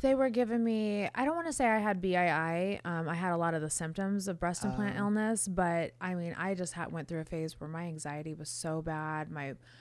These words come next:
Speaker 1: body just didn't feel right. I had scar tissue that was, um, coming up underneath my left breast so much that my left breast was, like, this big, and my, they were so
Speaker 2: Oh, you have full, like,
Speaker 1: lopsided.
Speaker 2: contraction.
Speaker 1: Yeah,
Speaker 2: Oh my
Speaker 1: it,
Speaker 2: God.
Speaker 1: m-, my implant folded in half,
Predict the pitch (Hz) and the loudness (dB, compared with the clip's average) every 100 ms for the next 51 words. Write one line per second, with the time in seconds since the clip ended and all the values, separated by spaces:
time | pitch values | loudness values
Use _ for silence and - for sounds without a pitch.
0 | - - 180 185 185 180 170 - 175 180 | -20 -4 2 4 2 2 -2 -2 -4 -2
1 | 190 175 175 165 170 - 175 180 160 - | -2 0 0 0 -2 -4 -4 -4 -4 -6
2 | - 170 180 202 190 214 202 196 196 196 | -4 -2 -2 -4 -6 -2 -2 0 -2 -4
3 | 156 165 165 - - - - - 180 175 | -4 -4 -4 -8 -14 -20 -20 -10 -4 -2
4 | 160 156 - 190 180 175 180 180 175 170 | -4 -6 -6 -4 -2 -2 -4 -4 -4 -4
5 | 175 180 160 160 165 - 165 160 175 - | -4 -6 -4 -4 -6 -6 -6 -4 -4 -4
6 | 185 180 175 175 180 156 160 170 175 165 | -4 -2 -4 -6 -8 -6 -6 -4 -6 -8
7 | 165 160 175 - 170 160 143 143 156 165 | -6 -6 -6 -4 -4 -4 -8 -8 -6 -4
8 | 170 160 160 175 160 143 147 - - 175 | 0 4 4 4 -4 -6 -8 -10 -8 -6
9 | 175 160 160 165 180 180 170 156 160 - | -2 0 2 4 4 4 2 2 0 0
10 | 202 190 196 202 202 - - 127 127 131 | 0 0 0 0 0 -2 -6 -8 -4 -4
11 | 139 151 - - - - - - - 190 | -6 -8 -16 -18 -16 -16 -18 -20 -8 2
12 | 190 220 240 - 208 190 190 196 208 190 | 8 10 8 6 4 4 4 2 4 2
13 | 180 190 190 165 - 185 180 170 165 - | 4 2 0 0 4 6 6 4 2 -2
14 | 165 170 180 175 107 214 - - | -6 -4 0 0 0 -2 -4 -10